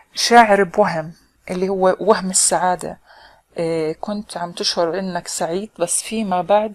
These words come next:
اتضح، اتضح لك إنه هاي مش سعادة حقيقية، ومش هذا الحب الحقيقي اللي ممكن إنه، آه، تكمل، آه، فيه. لكن في البداية كنت كتير مخدوع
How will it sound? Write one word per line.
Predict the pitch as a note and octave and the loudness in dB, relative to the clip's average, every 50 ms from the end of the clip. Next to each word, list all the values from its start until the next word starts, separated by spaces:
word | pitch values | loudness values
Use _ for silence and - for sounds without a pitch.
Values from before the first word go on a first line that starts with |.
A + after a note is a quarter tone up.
| - | -10
اتضح، | - - - - F3 - - G#3 G#3+ G#3+ - - | -16 -14 -12 -12 -8 -2 2 2 2 2 2 -2
اتضح | E3 - - - - E3 - G#3+ - - - | -6 -6 -4 -2 -2 -2 0 0 -2 -2 -2
لك | F#3+ G3 G3+ - | -2 -2 -2 -2
إنه | - E3+ E3+ F3 | -6 -10 -10 -10
هاي | F3 E3+ F#3+ G3 F#3+ F#3+ | -10 -6 -4 -4 -2 -2
مش | F#3+ G3 - - - | -4 -6 -4 -2 -2
سعادة | - F#3 E3 E3+ F#3 F#3 F3+ E3+ | 0 0 0 2 0 0 -2 -2
حقيقية، | - - F3+ - - F3 F3 - - G#3 G3+ F#3 F3+ F#3 F#3 G3+ - - - - - - - - - | -6 -6 -8 -8 -8 -10 -12 -8 -6 -4 -4 -2 -2 -2 -2 -4 -6 -10 -18 -18 -18 -18 -18 -10 -4
ومش | E3 E3 E3 F#3 A3 - - - | -4 -2 -2 -2 -4 -6 -2 2
هذا | G3+ G3+ F#3+ F#3+ | 2 2 2 2
الحب | F3 E3 - - F#3+ F3 E3+ | -2 -6 -4 -6 -8 -6 -8
الحقيقي | E3+ - - E3 F3 F3 F#3 F#3+ F3+ | -10 -6 -4 -2 0 0 0 0 0
اللي | E3+ E3 | -2 -2
ممكن | E3 F#3 F#3+ F#3+ - - - E3+ F3 E3+ | -4 -6 -6 -6 -8 -10 -10 -10 -10 -10
إنه، | - - F3 E3+ E3 E3 E3 D#3+ D#3+ E3 - - | -10 -10 -10 -8 -6 -6 -4 -2 -2 -4 -4 -4
آه، | - D#3 D#3+ D#3 D#3 D#3 D#3 - | -4 -4 -4 -4 -4 -4 -6 -6
تكمل، | - - - - - G3 F#3+ F3 E3 E3 E3 D#3+ D#3+ - - - - - - - - - _ - | -6 -8 -8 -6 -6 -6 -6 -6 -6 -6 -8 -8 -8 -12 -16 -18 -18 -18 -20 -20 -20 -20 _ -8
آه، | - D#3+ D#3+ D#3 D#3 D#3 D3+ D#3 | -4 -4 -2 -2 -2 -2 -4 -4
فيه. | - - - G3 E3 E3 - - | -4 -4 -4 -4 -6 -6 -6 -4
لكن | F3 F#3+ G3 F#3+ - F3+ | -2 -2 -2 -2 -4 -8
في | F3 - - | -8 -8 -10
البداية | F3 D#3 F3+ E3+ E3+ G3 G#3 G3+ G3+ G3+ G3 | -10 -10 -8 -4 0 2 2 2 2 0 -2
كنت | G3 - G3+ G3 F#3+ - | -4 -6 -6 -6 -6 -8
كتير | - - - - - G3+ G3+ G3+ G3+ G3+ F3+ | -12 -12 -12 -8 -6 -4 -4 -4 -4 -6 -8
مخدوع | E3+ D#3+ - - E3+ D#3+ F3 F#3 G3 G3 G#3+ A3+ A3 | -10 -10 -12 -12 -10 -6 -2 0 2 2 2 2 2